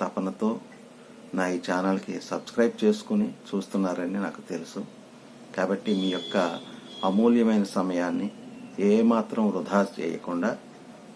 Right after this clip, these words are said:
అతి ముఖ్యమైన సూచనలు, నేను గ్రహించినవి, నా జీవితంలో నేను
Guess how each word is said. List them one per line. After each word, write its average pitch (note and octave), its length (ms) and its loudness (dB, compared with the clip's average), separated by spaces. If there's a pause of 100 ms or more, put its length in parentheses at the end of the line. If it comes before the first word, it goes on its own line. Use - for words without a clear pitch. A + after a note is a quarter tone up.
(160)
అతి - 200 -2
ముఖ్యమైన A#2 720 4 (380)
సూచనలు, G#2 520 0 (600)
నేను A#2 220 6
గ్రహించినవి, G2+ 680 4
నా G2+ 180 4
జీవితంలో F#2+ 540 0
నేను D#2+ 280 -4